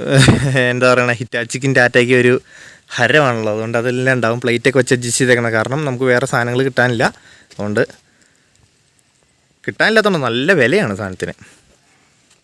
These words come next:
അത്യാവശ്യം നല്ല ലെങ്ത് ആയിട്ടുള്ള ട്രാക്ക്, നല്ലൊരു കറക്റ്റ്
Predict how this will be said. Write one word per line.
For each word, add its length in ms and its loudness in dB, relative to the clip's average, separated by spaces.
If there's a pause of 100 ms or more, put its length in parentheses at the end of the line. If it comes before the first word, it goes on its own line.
(460)
അത്യാവശ്യം 500 0
നല്ല 240 0 (1160)
ലെങ്ത് 480 2
ആയിട്ടുള്ള 340 2 (1200)
ട്രാക്ക്, 480 -2 (1200)
നല്ലൊരു 540 2 (500)
കറക്റ്റ് 680 -2